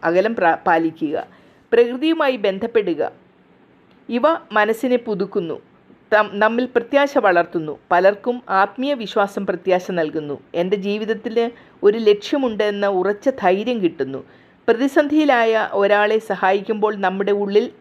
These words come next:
തന്നെ പ്രത്യാശയുടെ കരുത്ത് വരുന്നു. മറ്റൊരാളുടെ കണ്ണിൽ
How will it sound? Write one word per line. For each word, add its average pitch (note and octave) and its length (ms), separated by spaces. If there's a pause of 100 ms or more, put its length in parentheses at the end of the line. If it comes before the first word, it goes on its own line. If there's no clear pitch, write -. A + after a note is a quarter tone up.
തന്നെ F#3+ 160
പ്രത്യാശയുടെ G3+ 800
കരുത്ത് F3+ 320
വരുന്നു. C3 360 (520)
മറ്റൊരാളുടെ C4 760
കണ്ണിൽ G3+ 380